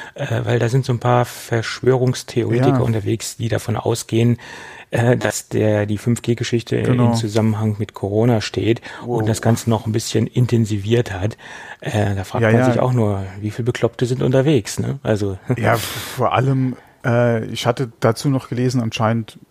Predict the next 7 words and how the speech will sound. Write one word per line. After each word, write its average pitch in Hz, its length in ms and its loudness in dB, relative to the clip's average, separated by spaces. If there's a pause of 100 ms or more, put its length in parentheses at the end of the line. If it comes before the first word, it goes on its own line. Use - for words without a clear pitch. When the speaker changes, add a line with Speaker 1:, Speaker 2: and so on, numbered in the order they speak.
(420)
Speaker 2:
ich - 240 -8
hab - 140 -2
keine 113 300 2
Ahnung, 98 180 0
ob's 87 180 -6
stimmt, 135 420 -2
ja, 98 260 0